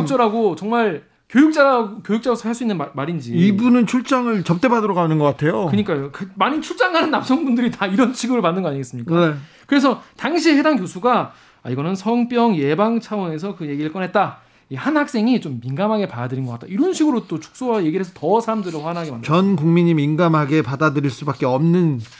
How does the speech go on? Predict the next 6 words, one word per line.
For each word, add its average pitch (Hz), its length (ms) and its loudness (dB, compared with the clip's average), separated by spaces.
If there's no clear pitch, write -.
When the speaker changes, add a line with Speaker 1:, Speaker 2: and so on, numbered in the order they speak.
Speaker 2:
그런 160 260 2
발언을 139 420 2
하셨습니다. 143 520 -4
교수님. 190 880 2
네, 156 300 2
그런데요. 156 400 2